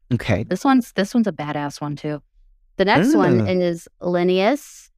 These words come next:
Speaker 2: M. He says, "To quote Okoye, we handle it by not handling it. The moment you engage a troll, they have already won."
Speaker 1: I love that. Uh, quoting Okoye too, such a strong female presence. I, I think that's incredible. And it's someone you definitely should look up to. She does not take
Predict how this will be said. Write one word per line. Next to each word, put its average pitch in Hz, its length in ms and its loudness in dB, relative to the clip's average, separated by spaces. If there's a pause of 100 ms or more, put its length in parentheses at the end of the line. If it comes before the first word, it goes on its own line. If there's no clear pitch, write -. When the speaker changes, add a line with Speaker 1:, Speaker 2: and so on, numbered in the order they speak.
(100)
Speaker 2:
M. 190 400 0 (340)
He 226 180 -2
says, 175 360 0
"To 190 120 -8
quote 226 380 0
Okoye, 180 720 -2 (440)
we 175 140 -4
handle 196 360 0
it 220 200 0
by 220 140 0
not 196 340 0
handling 156 480 -4
it. 143 240 -6 (380)
The 170 80 -4
moment 175 380 2
you 202 140 0
engage 190 400 0
a 190 60 -2
troll, 202 540 -2
they 180 100 0
have 170 120 -2
already 170 300 0
won." 151 380 -4 (260)
Speaker 1:
I 104 100 0
love 104 440 0
that. 76 360 -2 (240)
Uh, 92 160 -10
quoting 160 300 2
Okoye 165 500 2
too, 151 340 0
such - 120 -14
a 139 60 -4
strong 123 760 -2
female 131 280 0
presence. 135 480 0
I, 117 160 2
I 120 40 4
think 113 240 0
that's 123 220 -2
incredible. 101 580 -2
And 98 120 -2
it's 92 180 -8
someone 170 240 0
you 117 100 0
definitely 127 340 0
should 143 220 0
look 117 140 0
up 107 120 -2
to. 104 160 -2
She 139 260 -2
does 110 200 -4
not 104 200 -4
take 107 260 0